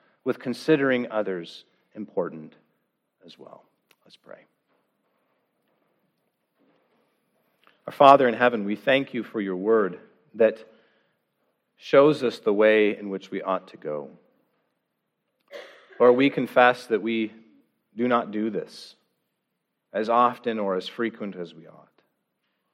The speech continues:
And we need your Holy Spirit to help us to see others as important,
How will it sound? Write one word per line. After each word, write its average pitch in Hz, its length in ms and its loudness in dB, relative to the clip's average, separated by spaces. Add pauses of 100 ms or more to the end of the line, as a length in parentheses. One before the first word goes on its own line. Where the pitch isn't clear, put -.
(240)
And 107 100 -6
we 143 160 0
need 135 260 -4
your 110 140 0
Holy 120 400 -6
Spirit - 680 -10 (1080)
to 127 180 -2
help 131 400 -2
us 92 280 -4
to - 140 -16
see 110 380 -8
others 98 580 -8
as 104 160 -4
important, 90 640 -10